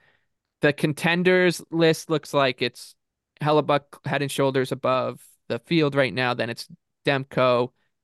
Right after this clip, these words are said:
Aiden Hilserge, Jeremy Swayman is still in the conversation. But then after that, it's, it's open, and goalies can just get hot. And I think that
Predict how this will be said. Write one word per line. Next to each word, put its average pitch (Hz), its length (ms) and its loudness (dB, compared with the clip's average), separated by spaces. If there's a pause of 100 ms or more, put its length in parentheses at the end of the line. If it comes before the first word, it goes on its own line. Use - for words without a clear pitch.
Aiden 143 260 0
Hilserge, 123 800 -2
Jeremy 127 240 -8
Swayman 117 440 -6
is 117 100 -8
still 117 200 -8
in 107 80 -8
the 110 60 -12
conversation. 123 520 -8
But 143 120 -8
then 233 140 -2
after 214 240 -2
that, 165 220 0
it's, - 220 -8
it's 143 180 -10
open, 135 340 0
and 127 140 -6 (680)
goalies 165 300 0
can 208 100 -8
just 175 160 -6
get 110 140 -4
hot. 135 300 0
And 127 100 -4
I 113 60 -8
think 139 240 -8
that 123 220 0